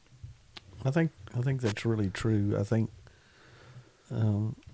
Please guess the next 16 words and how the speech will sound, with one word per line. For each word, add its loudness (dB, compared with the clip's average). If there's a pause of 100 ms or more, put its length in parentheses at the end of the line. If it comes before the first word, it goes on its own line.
Justin 2
and 2
I 4
have 2
talked 0
about 0
this 2
before. 0 (1120)
Um, 2 (960)
God 4
reveals 6
only 6
the 2
things 4
that -2
you're, 2